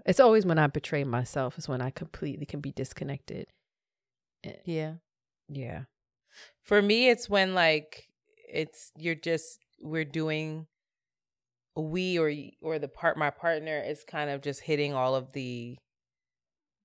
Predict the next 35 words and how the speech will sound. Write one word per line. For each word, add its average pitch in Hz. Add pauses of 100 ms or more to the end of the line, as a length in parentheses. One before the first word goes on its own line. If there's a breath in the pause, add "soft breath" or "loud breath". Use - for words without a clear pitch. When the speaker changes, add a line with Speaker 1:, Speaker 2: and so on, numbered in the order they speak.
(140)
Speaker 2:
areas 156
Speaker 1:
Yeah, 151
Speaker 2:
that -
Speaker 1:
we 165
Speaker 2:
they 156
Speaker 1:
just 143
Speaker 2:
think 156
they 156
should 147
hit, 151
and 143
instead 143
of, 139
like, 135
being 139
responsive 135 (380)
to 139 (800)
me 165
and 139 (120)
exploring 151
and, 143
like, 123
having 139
fun 143
with 175
it 190 (500)
and 143
being 139
freed 139
up 135
when 143
it's 135
just 135
like, 127
"Okay, 123